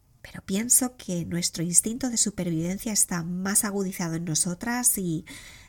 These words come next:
a pesar de la intensidad con la que vivimos, somos capaces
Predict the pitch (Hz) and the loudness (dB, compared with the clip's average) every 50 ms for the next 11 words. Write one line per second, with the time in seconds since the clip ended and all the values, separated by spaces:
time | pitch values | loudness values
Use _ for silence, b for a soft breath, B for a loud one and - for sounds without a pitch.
0 | B B - - - 180 175 - - 220 247 277 269 240 214 185 180 - 190 185 | B B -12 -8 -2 0 0 0 0 0 0 0 0 0 -2 -2 -2 -2 -2 -2
1 | 185 175 - - 165 156 202 233 - - - 196 170 165 - 160 156 180 170 170 | 0 -2 -2 0 0 0 -2 -4 -4 -4 -4 -4 -4 -2 -4 -4 -4 -4 -2 -2
2 | 160 180 214 240 285 311 - - B B B B B B B B B B - - | -2 -2 -2 -2 -2 -4 -4 -6 B B B B B B B B B B -2 -2
3 | 233 220 220 226 - - - - 180 175 - - 190 220 - - 320 349 - - | -2 0 0 -2 -2 -4 -4 -6 -8 -8 -6 -4 -4 -4 -4 -4 -6 -2 0 -2
4 | - | -2